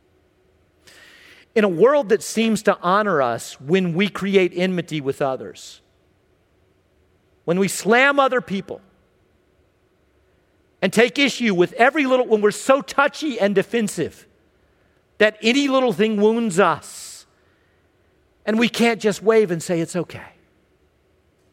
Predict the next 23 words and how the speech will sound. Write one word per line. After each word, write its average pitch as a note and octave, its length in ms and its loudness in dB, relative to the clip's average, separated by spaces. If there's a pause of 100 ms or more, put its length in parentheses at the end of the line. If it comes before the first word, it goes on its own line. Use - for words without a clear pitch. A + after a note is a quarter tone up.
(200)
I F3+ 120 0
live G3 220 2
in G#3+ 60 0
a F#3+ 60 -4
state G#3 300 0
of F3+ 80 -2
forgiveness, D#3 680 -2
and C#3 120 -2
I, D3 200 -2 (800)
it's E3 180 -6
all B2+ 140 -2
right." D#2+ 320 -8 (1300)
What F3+ 120 -2
does G3+ 140 -6
it G#3+ 100 -6
mean G3 240 -4
to D#3+ 80 -4
be D3 140 -2
a C#3+ 60 -2
peacemaker D3+ 760 -6
in C3 220 -10
our C3+ 180 -6
time, A#2 380 -8